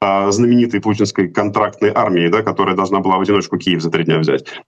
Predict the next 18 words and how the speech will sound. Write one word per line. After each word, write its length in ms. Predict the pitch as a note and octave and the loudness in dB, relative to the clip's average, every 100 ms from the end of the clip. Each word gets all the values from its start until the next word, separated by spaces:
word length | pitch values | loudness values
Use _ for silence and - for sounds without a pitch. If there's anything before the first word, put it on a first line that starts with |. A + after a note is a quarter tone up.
| _ | _
Собственно 300 | A2+ - A2 | -4 0 0
говоря, 340 | G#2 G#2+ A2+ - | 2 2 2 2
поэтому 580 | G#2+ A2+ A#2+ A#2 A2+ | 0 0 0 2 4
говорить 380 | A2 A2 A2 A#2 | 4 2 2 0
о 80 | G#2 | 0
том, 200 | A#2 A2+ | 0 0
что, 400 | - - G#2+ G#2 - - | -2 0 2 0 -6 -4
а, 220 | A2 G#2 G2+ | 0 2 0
путинская 560 | - A#2+ A#2+ A#2 A2 | 0 0 2 0 -2
доктрина 420 | G2+ G#2+ A#2+ A#2 | 0 -2 0 2
провалилась 460 | A2 G#2 G#2+ A2+ G#2 | 2 0 2 0 0
только 260 | A2 G#2+ - | 0 0 -2
сейчас, 560 | G#2 - A#2 B2+ C3+ | -2 0 0 0 0
ну, 140 | G2+ F#2+ | 0 0
вы 60 | |
знаете, 360 | F#2 G2+ G2 G3 | 0 0 0 -2
конечно, 360 | G3+ G3+ - G3 | 0 0 2 -2
это 460 | G3 G3+ G3+ G3+ | 2 2 2 0